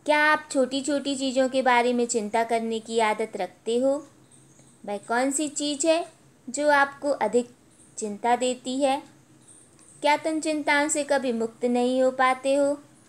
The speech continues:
जब आप छोटी-छोटी चीज़ों के बारे में सोचते हो, चिंतित होते हो,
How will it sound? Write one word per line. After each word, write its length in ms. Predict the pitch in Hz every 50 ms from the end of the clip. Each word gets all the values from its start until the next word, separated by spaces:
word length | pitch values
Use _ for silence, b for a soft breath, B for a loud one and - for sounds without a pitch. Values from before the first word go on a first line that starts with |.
| _ _ _ _ _ _ _ _ - - -
जब 180 | - 285 302 311
आप 280 | 320 320 320 320 320 -
छोटी-छोटी 640 | - 294 262 254 269 294 277 311 311 302 269 294 294
चीज़ों 340 | 269 285 285 269 285 285 285
के 140 | 285 294 285
बारे 340 | 247 269 269 269 269 277 269
में 160 | 262 262 269
सोचते 540 | 269 269 240 233 233 - - - - 269 277
हो, 140 | 277 269
चिंतित 520 | 277 269 254 226 214 214 214 262 262 254 285
होते 300 | 262 247 247 - 247 262
हो, 180 | 277 269 269